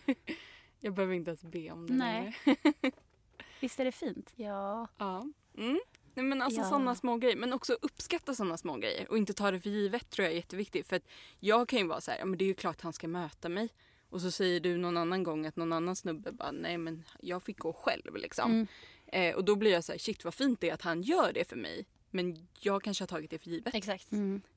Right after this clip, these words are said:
Speaker 1: Eh, så att, att liksom se det lite utifrån ibland tror jag är
Speaker 3: Mm.
Speaker 1: jätteviktigt. Ehm, för att hålla det vid liv.
Speaker 2: Vid liv. Gud,
Speaker 1: Ja.
Speaker 2: jag låter som en tant.
Speaker 1: Ja, men lite.
Speaker 2: Men
Speaker 3: Men sen känner jag typ så här,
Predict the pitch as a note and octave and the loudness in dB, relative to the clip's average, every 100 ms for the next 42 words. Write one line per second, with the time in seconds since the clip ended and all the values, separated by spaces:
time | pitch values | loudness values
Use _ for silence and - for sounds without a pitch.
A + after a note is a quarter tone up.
0 | - G3 F#3 E3+ F3 - G3 - - F#3 | -2 2 2 2 0 -2 -4 -4 -8 -6
1 | G3 F3+ G3 F3 - G3 F3+ E3 F3 E3+ | -6 -6 -4 -4 -2 0 0 -2 -4 -6
2 | - E3+ F3+ - F3 G#3+ G#3+ E3+ E3 - | -4 -4 -4 -6 -8 -4 -2 -4 -6 -8
3 | F#3+ E3 - F3 A3 G#3+ F#3 - G#3+ - | -8 -4 -2 -2 -2 0 -2 -4 -6 -6
4 | - - - - - - - _ _ C#4+ | -16 -20 -20 -20 -20 -20 -20 _ _ -12
5 | F#3 F3 G3 F3 G3 F#3+ _ _ _ _ | -10 -10 -12 -14 -14 -16 _ _ _ _
6 | - F3+ F3 F3+ F3 F3 - - G3 G3+ | -12 -10 -8 -8 -8 -8 -12 -4 -2 0
7 | G3+ D#3+ F#2 E3 A3 A3 A3 F3+ G3+ G3 | 0 0 0 4 8 8 6 2 -2 0
8 | F#3 G#3 G3 G#3+ G#3 G#3 G#3 C#4+ G3+ F3 | 2 0 2 4 6 6 6 2 0 0
9 | E3+ - G3 G3+ G3+ A#3 B3 C#4 D4+ E4 | -2 -4 -4 -2 4 6 8 8 6 6
10 | D4 E4 C#4+ A#3 A3 - G#3+ G#3+ B3 B3+ | 6 4 2 0 -2 0 2 6 6 6
11 | A3 G3 G3 - E3+ | 2 2 0 0 0